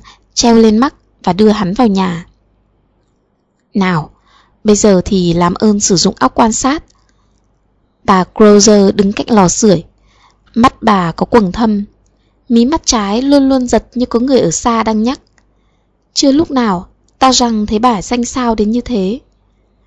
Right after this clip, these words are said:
Cung cách ngoại giao giả tạo và kiêu kỳ của bà biến mất. Thay vào đó là những nếp nhăn trên vầng trán hẹp của người mẹ đang tuyệt vọng. Kế bên bà là ông chồng chủ thầu xây dựng.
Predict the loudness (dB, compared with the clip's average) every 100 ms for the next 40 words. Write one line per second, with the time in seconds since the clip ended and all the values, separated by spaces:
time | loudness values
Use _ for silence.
0 | _ _ _ -2 -2 -4 -2 -4 -2 -2
1 | 0 0 -2 -4 -6 -6 -4 -4 0 0
2 | 0 -2 0 -2 -2 -4 -4 -2 0 0
3 | -4 -6 _ _ _ _ _ _ _ -4
4 | -2 -2 -2 -2 -2 -4 -2 -4 -4 -6
5 | -4 -4 -2 -2 -4 -4 -4 -4 -6 -6
6 | -4 -6 -6 -6 -4 -4 -4 -6 -6 -2
7 | -2 -2 -6 -6 _ _ _ _ _ _
8 | _ _ _ _ _ _ -2 0 2 0
9 | -2 -4 -4 -4 -2 -2 -2 -2 -4 -4
10 | -2 -2 -2 -2 -2 -4